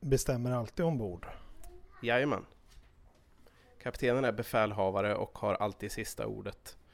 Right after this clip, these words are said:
Speaker 2: ombord.
Speaker 1: Ja, Robin, det har varit trevligt att få vara ute hos det här. Och vi brukar avsluta podden med tre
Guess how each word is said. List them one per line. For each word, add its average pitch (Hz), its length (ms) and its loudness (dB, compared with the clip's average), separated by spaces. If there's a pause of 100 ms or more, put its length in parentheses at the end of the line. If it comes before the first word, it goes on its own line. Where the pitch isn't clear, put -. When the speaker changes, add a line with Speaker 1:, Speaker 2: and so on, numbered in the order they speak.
(240)
Speaker 2:
ombord. 101 400 -8 (1900)
Speaker 1:
Ja, 175 600 12
Robin, 127 520 12 (200)
det 160 540 6
har 156 200 2
varit 143 460 4 (520)
trevligt 165 520 6
att 147 80 2
få 151 140 4
vara 139 640 4
ute 151 320 0
hos 170 200 2
det 139 80 2
här. 127 200 4
Och 135 160 -2
vi 151 60 0
brukar 175 500 4
avsluta 190 540 2
podden 139 440 4
med 139 120 -2
tre 131 260 0